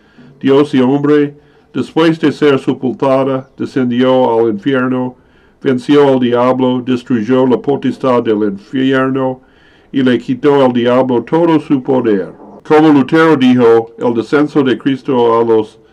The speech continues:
al infierno se entiende correctamente como la proclamación triunfal de la victoria de Cristo sobre todos sus enemigos.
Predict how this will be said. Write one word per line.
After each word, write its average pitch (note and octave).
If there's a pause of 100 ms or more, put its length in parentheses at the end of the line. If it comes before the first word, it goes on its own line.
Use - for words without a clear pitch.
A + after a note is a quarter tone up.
(360)
al A#2
infierno D3+
se C3+
entiende C3+
correctamente B2 (340)
como C3+ (100)
la A2+
proclamación B2+
triunfal C3 (200)
de G#2
la A2
victoria B2+
de G2
Cristo B2+ (360)
sobre A#2
todos C#3
sus B2
enemigos. A2